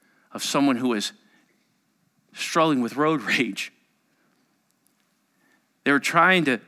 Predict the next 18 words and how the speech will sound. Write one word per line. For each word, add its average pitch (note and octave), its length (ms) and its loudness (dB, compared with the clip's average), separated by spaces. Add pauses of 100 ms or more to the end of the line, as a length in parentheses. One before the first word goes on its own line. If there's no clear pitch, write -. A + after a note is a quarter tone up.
(140)
kind C#3+ 200 2
of A#2 60 -2
keep D3 240 -2
it C3 80 -8
to - 80 -10
themselves B2+ 1040 0
and A2+ 100 -4
smile, B2 440 0
but A2+ 200 -4 (1400)
as C#3+ 200 2
the B2 60 0
story F3+ 340 2
has D#3 280 4
it, B2 100 -4
they B2+ 100 0
pulled D#3+ 340 -4
into C#3 380 2
a, A2+ 120 -2